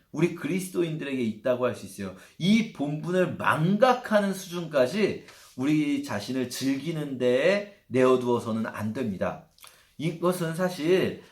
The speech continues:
되게 애매한 선이라고 할 수 있어요. 어떤, 뭐랄까요, 사회적 개념들은 다 선이 있습니다. 어느 선까지가 그러면은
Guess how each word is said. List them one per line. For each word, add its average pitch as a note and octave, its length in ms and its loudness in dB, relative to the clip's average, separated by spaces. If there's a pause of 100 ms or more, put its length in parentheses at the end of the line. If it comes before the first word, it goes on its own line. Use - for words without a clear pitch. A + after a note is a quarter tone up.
(140)
되게 C#3+ 560 -2
애매한 G3 600 2
선이라고 A#3 600 -4
할 F3 100 0
수 E3 160 -10
있어요. G2+ 680 -4 (600)
어떤, C#3+ 560 -6
뭐랄까요, G#2 420 -4
사회적 G3+ 420 -4
개념들은 B2 440 -2
다 - 120 -14
선이 B3+ 520 -8
있습니다. A#2+ 720 -2 (240)
어느 C3+ 280 2
선까지가 F3+ 800 2
그러면은 C3+ 580 -2